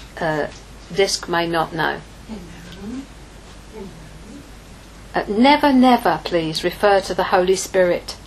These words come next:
as it. He is every bit God, as is the Father and Jesus. And there is no diminution of the lordship in him. He is, if you like,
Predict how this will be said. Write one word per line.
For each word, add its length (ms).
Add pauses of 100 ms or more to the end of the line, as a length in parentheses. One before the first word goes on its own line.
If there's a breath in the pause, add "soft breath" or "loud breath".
as 260
it. 460 (1000 loud breath)
He 140
is 180
every 480
bit 580
God, 480 (160)
as 220
is 180
the 80
Father 480
and 140
Jesus. 800 (1160)
And 160
there 100
is 140
no 420
diminution 920
of 200
the 80
lordship 680
in 220
him. 360 (840)
He 160
is, 140
if 160
you 120
like, 560